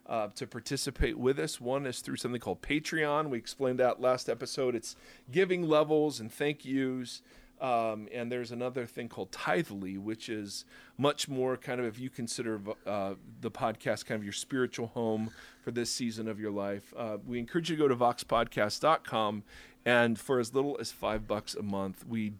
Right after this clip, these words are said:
deeply appreciate your support and, and everything. Timothy, I know you care about this because you are a financial planner.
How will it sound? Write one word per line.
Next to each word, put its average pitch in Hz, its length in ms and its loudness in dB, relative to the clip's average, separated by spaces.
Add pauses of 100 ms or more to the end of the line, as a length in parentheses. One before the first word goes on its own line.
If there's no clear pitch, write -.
deeply 127 560 0
appreciate 101 800 -2
your 101 380 0
support - 720 4 (500)
and, 143 220 6
and 143 260 4
everything. 151 460 8
Timothy, 147 480 6
I 117 80 8
know 123 180 6
you 139 140 4
care 135 180 4
about 113 220 4
this 104 200 2
because 113 360 0
you 120 100 6
are 113 60 8
a 107 60 4
financial 110 440 2
planner. 123 400 4